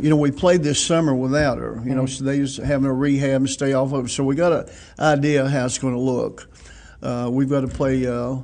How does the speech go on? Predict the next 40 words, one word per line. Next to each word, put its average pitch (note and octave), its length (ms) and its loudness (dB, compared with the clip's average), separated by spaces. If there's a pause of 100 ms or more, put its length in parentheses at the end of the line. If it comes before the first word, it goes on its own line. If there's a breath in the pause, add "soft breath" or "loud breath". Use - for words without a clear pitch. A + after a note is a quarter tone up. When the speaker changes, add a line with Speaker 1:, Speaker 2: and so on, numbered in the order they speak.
(360 loud breath)
Speaker 1:
everybody's C#3 380 0
gotta - 200 -2
take D3 220 0
up C3+ 140 -4
the - 60 -12
slack. C3+ 420 -2
We've C3 100 -10
gotta B2+ 140 0
play B2+ 280 -4
great C3 440 -2
defense D3 480 -2
as B2+ 180 -2
usual, C#3 360 2
have C3 180 -2
a A#2+ 100 -4
high C#3+ 200 0
basketball C#3 640 2
I B2+ 140 0
Q. B2+ 480 -2 (280 loud breath)
Those E3+ 260 4
two D3+ 120 4
things D3 280 0
gonna C#3 160 0
be C#3 80 2
really C#3+ 260 4
important, C3+ 480 0
how C3 80 0
successful B2+ 640 -4
we B2+ 100 -4
are. A#2+ 200 -4
So B2 240 -6 (520 loud breath)
we've F3 220 4
got D#3+ 180 6
shooters D3+ 480 2
everywhere. C3+ 720 0
I C3+ 60 -2
mean, C3 180 0
we've C#3+ 180 -2
got, C#3 360 -2
uh, B2 200 -4